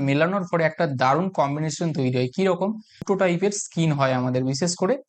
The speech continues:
কারো কারো দেখা যায় যে অয়েলি স্কিন, যাকে আমরা বলে থাকি তেলতেলে ত্বক, অর্থাৎ তাদের মুখে বা ত্বকে কিন্তু তেলতেলে ভাবটা অনেক বেশি। আরেক ধরনের চামড়া বা ত্বক হয়ে থাকে সেটা হলো খুব ড্রাই, দেখবেন তাদের শুকনো।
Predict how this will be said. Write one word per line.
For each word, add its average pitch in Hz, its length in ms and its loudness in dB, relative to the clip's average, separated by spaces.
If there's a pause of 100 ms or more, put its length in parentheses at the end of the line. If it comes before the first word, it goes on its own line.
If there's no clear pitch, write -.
(320)
কারো 147 220 4
কারো 175 140 2 (100)
দেখা 160 200 2
যায় 170 160 2
যে 190 40 0 (160)
অয়েলি 151 380 2
স্কিন, 214 220 -2 (100)
যাকে 147 240 0
আমরা 151 200 0
বলে 151 180 0
থাকি 165 160 0 (140)
তেলতেলে 160 480 2
ত্বক, 202 200 0
অর্থাৎ 151 380 -2
তাদের 143 220 0 (440)
মুখে 147 340 0 (160)
বা 139 100 4 (160)
ত্বকে 143 240 0 (100)
কিন্তু 151 220 0 (140)
তেলতেলে 147 440 0
ভাবটা 143 280 -2
অনেক 151 140 -2 (140)
বেশি। 131 280 0 (260)
আরেক 185 260 0
ধরনের 190 380 0
চামড়া 151 320 2 (120)
বা 143 100 4 (260)
ত্বক 147 240 4
হয়ে 147 180 -2
থাকে 151 140 -2 (100)
সেটা 139 180 -2
হলো 156 200 0
খুব 190 100 2 (160)
ড্রাই, 131 260 4 (160)
দেখবেন 147 340 0
তাদের 156 200 0 (120)
শুকনো। 160 360 0